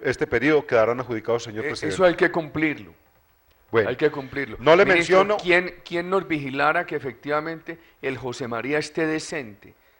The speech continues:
Speaker 2: con estas obras para la llegada de los deportistas?
Speaker 1: Pues, eh, allá deben estar viendo, es que nos llame Freddy Jaramillo, que es el responsable de eso, o Sara Ramírez. Pero, presidente, yo le paso revista a eso semanalmente. Esta noche lo reviso y lo llamo esta noche, presidente.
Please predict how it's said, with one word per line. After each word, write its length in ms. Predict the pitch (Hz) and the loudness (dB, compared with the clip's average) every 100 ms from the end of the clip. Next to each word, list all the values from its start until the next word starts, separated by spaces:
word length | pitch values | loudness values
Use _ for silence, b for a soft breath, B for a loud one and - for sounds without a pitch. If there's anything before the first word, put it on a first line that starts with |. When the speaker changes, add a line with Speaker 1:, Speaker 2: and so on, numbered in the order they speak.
| b - | b -6
Speaker 2:
con 180 | 127 | -4
estas 340 | 127 127 147 151 | -4 0 0 2
obras 320 | 147 143 139 | 0 0 -2
para 220 | 127 117 | -4 -4
la 80 | 110 | -4
llegada 240 | 113 117 | -4 -2
de 60 | 135 | -2
los 60 | 120 | -4
deportistas? 760 | 117 110 101 135 127 - - - | -8 -12 -14 -16 -18 -20 -20 -2
Speaker 1:
Pues, 280 | 123 123 131 | -2 0 -2
eh, 100 | 127 | 0
allá 180 | 127 123 139 | 4 4 4
deben 220 | 160 165 | 0 -6
estar 260 | 131 131 117 | -2 -4 0
viendo, 220 | 151 165 | -2 -2
es 80 | 156 | -6
que 80 | |
nos 200 | 123 110 | -8 -6
llame 260 | 110 123 151 | -2 -2 -2
Freddy 240 | 147 156 | -4 -4
Jaramillo, 580 | 135 113 113 175 151 135 | -2 -4 -4 -8 -8 -8
que 120 | - | -10
es 40 | 135 | -10
el 40 | |
responsable 460 | 143 117 107 113 139 | -8 -8 -6 2 2
de 80 | 170 | 2
eso, 260 | 156 131 | 0 0
o 40 | 113 | 0
Sara 240 | 123 143 | 0 0
Ramírez. 680 | 127 110 165 160 120 - b b b b _ | 0 -2 -2 -2 -4 -8 b b b b _
Pero, 160 | 120 117 | -6 -6
presidente, 460 | 117 131 156 135 117 | -4 -2 -2 -2 4
yo 140 | 127 | 4
le 140 | 135 | 6
paso 280 | 143 147 147 | 4 2 2
revista 420 | 131 117 117 - | -2 -4 -4 -2
a 60 | 131 | 0
eso 160 | 127 143 | -2 -8
semanalmente. 640 | 131 107 101 143 147 127 | -12 -10 -6 -6 -4 -2
Esta 160 | - | 2
noche 260 | 135 135 139 | 2 2 0
lo 120 | 127 | -2
reviso 400 | 110 117 165 147 | -2 0 -2 -2
y 40 | 120 | -6
lo 120 | 110 | 2
llamo 240 | 110 117 | 2 2
esta 160 | - 123 | -4 -6
noche, 240 | 127 - | -8 -10
presidente. 600 | - - 113 143 - 98 | -16 -12 -10 -10 -12 -18